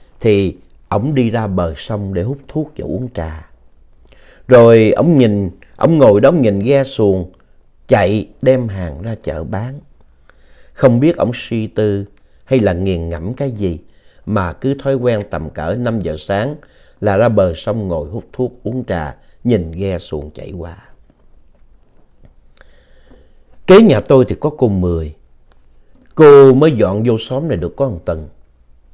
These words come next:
Thường thì cỡ khoảng bốn rưỡi sáng là cô chuẩn bị để ra chợ để mua đồ ăn cho bữa sáng và bán bánh ít.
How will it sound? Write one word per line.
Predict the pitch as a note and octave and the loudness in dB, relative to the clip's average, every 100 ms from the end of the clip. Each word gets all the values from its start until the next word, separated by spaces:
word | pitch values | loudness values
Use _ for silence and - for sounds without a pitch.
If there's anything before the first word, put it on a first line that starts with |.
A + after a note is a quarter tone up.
| - - - - - - | -20 -20 -20 -20 -20 -2
Thường | - C3+ B2+ | 6 8 8
thì | A#2+ | 4
cỡ | A2 G#2+ C3+ | 2 4 2
khoảng | - A2+ D3 | 4 0 2
bốn | D#3+ G3+ | 4 4
rưỡi | C3+ G#2+ | 2 0
sáng | C#3 - F3+ G3 | -2 -2 -2 0
là | G2 | -2
cô | - A2+ | -2 -4
chuẩn | A#2 C3 | -2 0
bị | G2 F2 | 0 0
để | G#2+ | -2
ra | A#2+ A2 | -2 -4
chợ | - F2 D#2+ D#2+ F2+ - - - - | -2 -4 -2 -2 -4 -8 -20 -20 0
để | G2+ | 2
mua | B2+ B2 A2 | 2 2 2
đồ | G2 D#2 | 2 0
ăn | G2+ G#2 F#2+ | -6 -8 -10
cho | G2+ | -8
bữa | E2 | -8
sáng | F2 - G#2 C3+ | -8 -8 -8 -6
và | G#2 | -8
bán | C#2 F2+ B2+ | -6 -8 -8
bánh | C3 B2 | -8 -6
ít. | C3+ - | -6 -8